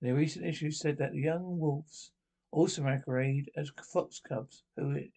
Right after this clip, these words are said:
who is asked ordering foxes thought it would receive wolves and jackals. It would as soon have thought of receiving lions and tigers. Jackals are cunning to a degree never experienced,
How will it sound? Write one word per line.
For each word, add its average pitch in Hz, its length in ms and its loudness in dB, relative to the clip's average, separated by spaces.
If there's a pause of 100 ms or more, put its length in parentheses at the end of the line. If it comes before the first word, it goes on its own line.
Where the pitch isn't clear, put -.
(960)
who 170 220 8
is 156 220 0
asked 156 460 2 (540)
ordering 147 640 0
foxes - 600 -2
thought - 280 2 (480)
it 147 120 -2
would 147 300 4
receive 175 580 -6
wolves 156 360 0
and 131 120 -4
jackals. 147 640 -4 (600)
It 123 220 2 (320)
would 175 160 2
as 196 160 -4
soon 196 300 2
have 175 180 -2
thought 160 280 0 (160)
of 156 80 -12
receiving 160 500 -2
lions 156 400 -2
and 143 120 -6
tigers. 160 360 -2
Jackals 180 500 -8 (320)
are 151 60 -4
cunning 135 400 0
to 131 120 -6
a - 20 -4
degree 156 560 -6 (360)
never 151 180 4
experienced, - 680 -2